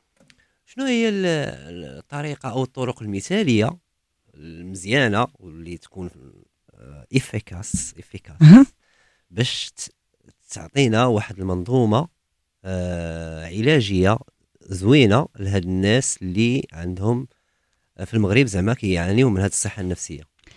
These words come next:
Speaker 2: أنا عندي، آه،
Speaker 1: آه،
Speaker 2: أنا
Speaker 1: من وجهة نظرك.
Speaker 2: سا لونغاج كو موا أنا هادشي اللي
Speaker 1: وي.
Speaker 2: كنقول لك، يعني هادشي، آه،
Speaker 1: واش المشكل في الموارد البشرية أو البنية
Speaker 2: هي المشكل
Speaker 1: التحتية
Speaker 2: عندنا.
Speaker 1: أو مثلا؟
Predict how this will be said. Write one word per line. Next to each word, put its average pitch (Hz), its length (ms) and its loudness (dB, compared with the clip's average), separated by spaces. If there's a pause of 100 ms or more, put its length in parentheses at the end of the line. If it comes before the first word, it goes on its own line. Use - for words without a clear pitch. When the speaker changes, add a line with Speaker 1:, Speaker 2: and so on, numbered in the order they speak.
(220)
Speaker 2:
أنا 311 120 4
عندي، 226 480 2
آه، - 20 -4
Speaker 1:
آه، - 400 -10
Speaker 2:
أنا 208 260 -2
Speaker 1:
من - 60 -6
وجهة 156 240 -12
نظرك. 139 120 -6
Speaker 2:
سا 277 60 4
لونغاج 269 340 6
كو 320 140 -8
موا 240 280 6
أنا 175 140 6
هادشي 170 160 0
اللي 185 80 2
Speaker 1:
وي. 180 100 2
Speaker 2:
كنقول 185 180 4
لك، 185 120 -2
يعني 160 220 8
هادشي، 180 440 2
آه، - 180 -6 (720)
Speaker 1:
واش - 180 -12
المشكل 113 320 -10
في - 80 -20
الموارد 98 340 -8
البشرية 104 500 -16
أو 101 80 -8
البنية 107 260 -4
Speaker 2:
هي 220 120 8
المشكل 233 320 4
Speaker 1:
التحتية 190 220 10
Speaker 2:
عندنا. 98 240 0
Speaker 1:
أو 90 60 -2
مثلا؟ 101 540 -2